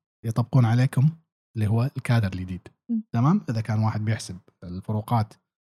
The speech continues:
Speaker 1: يشوف نزل صح ولا لا ويقدر يراجعه. الحين نروح حق الجدول الثاني. في أي تعليقات قبل أن نكمل؟
Speaker 2: تعليق؟
Speaker 1: تعليق، سؤال؟
Speaker 2: تعليق،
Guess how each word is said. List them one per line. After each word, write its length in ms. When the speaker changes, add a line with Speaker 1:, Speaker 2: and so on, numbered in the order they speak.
Speaker 1:
يشوف 220
نزل 300
صح 240
ولا 140
لا 100
ويقدر 240
يراجعه. 480
الحين 140
نروح 260
حق 180
الجدول 420
الثاني. 360
في 220
أي 60
تعليقات 540
قبل 140
أن 60
نكمل؟ 400
Speaker 2:
تعليق؟ 380
Speaker 1:
تعليق، 400
سؤال؟ 380
Speaker 2:
تعليق، 380